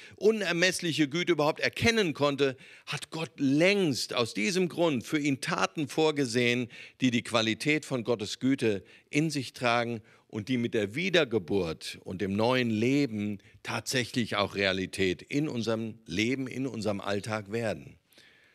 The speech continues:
Der Nährgrund für das Fruchtbringen durch jede Art von guter Tat ist die erneuerte Gesinnung der Güte. Der Nächste wird mit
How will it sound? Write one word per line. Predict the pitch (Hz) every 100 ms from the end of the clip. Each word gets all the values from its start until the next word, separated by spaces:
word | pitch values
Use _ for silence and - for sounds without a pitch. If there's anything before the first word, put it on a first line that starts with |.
| _ _ _ _ _ _ _
Der | -
Nährgrund | 87 98 139 160 147 117 135 143 147 -
für | - -
das | 107 90
Fruchtbringen | - 147 160 - - 123 123 117
durch | 98
jede | 87 113 135 123
Art | 92 95 98 - _ _
von | - 95
guter | 92 104 117 95
Tat | 87 90 90 - - -
ist | - 104
die | 110
erneuerte | 98 90 90 104 110 110 95
Gesinnung | 90 76 92 101 98 95 87 _ _ -
der | 113
Güte. | 98 123 113 - - - _ _ _ _ _ _ _ _ _ _ _ _ 85
Der |
Nächste | 82 127 120 - 117
wird | 117 110
mit | 113 -